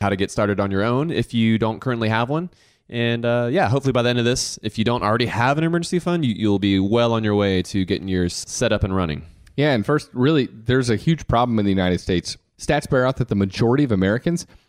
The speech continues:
Speaker 2: couldn't get their hands on three thousand dollars cash if they had a big car repair that they needed to put money towards. And a lot of Americans also couldn't even come up with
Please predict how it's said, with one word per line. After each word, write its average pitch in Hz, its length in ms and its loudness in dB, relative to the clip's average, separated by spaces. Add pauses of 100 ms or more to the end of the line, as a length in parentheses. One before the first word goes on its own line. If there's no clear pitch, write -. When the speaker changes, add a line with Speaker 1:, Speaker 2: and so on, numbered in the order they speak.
(140)
Speaker 2:
couldn't 180 220 0
get 160 120 0
their 123 140 0
hands 135 260 2
on 107 100 2
three 123 200 0
thousand 113 280 0
dollars 104 460 2
cash - 460 -4 (440)
if 127 100 -6
they 123 100 0
had 135 100 2
a 131 40 2
big 104 280 -2 (100)
car 131 300 2
repair 151 480 0
that 131 140 -2
they 131 80 0
needed 123 180 2
to 113 60 -4
put - 180 -2
money 123 200 2
towards. 160 380 -2 (320)
And 120 420 2 (380)
a 117 80 -2
lot 135 260 0
of 160 60 0
Americans 127 460 0
also 170 280 2
couldn't 170 220 0
even 165 160 0
come 170 140 -2
up 175 120 -2
with - 140 -4